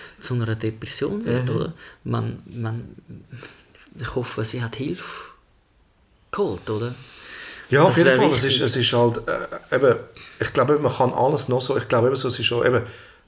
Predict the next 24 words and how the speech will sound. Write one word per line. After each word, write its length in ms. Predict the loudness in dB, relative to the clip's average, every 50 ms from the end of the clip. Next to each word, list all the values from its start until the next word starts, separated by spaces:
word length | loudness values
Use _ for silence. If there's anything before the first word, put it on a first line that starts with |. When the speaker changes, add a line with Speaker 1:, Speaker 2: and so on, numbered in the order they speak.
| _ -16
Speaker 2:
das 140 | -10 -8 -4
haben 180 | -2 -2 -2 -2
wir, 80 | -4
äh, 340 | -6 -6 -6 -6 -6 -6 -6
ich 320 | -6 -6 -6 -6 -6 -6 -4
glaube, 160 | -6 -6 -6
du 120 | -6 -6
gesagt, 280 | -4 -2 0 -2 -2 -2
der 60 | -4
Satz, 240 | -4 -4 -4 -4 -2
mal 80 | -2 0
eben 80 | 0
so, 200 | 0 0 0 0
äh, 180 | 0 0 0 0
jeder, 360 | 0 0 2 2 2 0 0
jeder 320 | -2 -2 -2 -2 -2 -2 -4
seine 400 | -4 -2 0 2 2 2 0 0
grösste 260 | 0 0 0 0 0
Stärke 280 | 2 2 2 2 2
ist 60 | 2 2
auch 60 | 2
die 80 | 2
grösste 240 | 2 0 0 -2 -2
Schwäche. 440 | 0 2 2 2 0 -2 -6 -8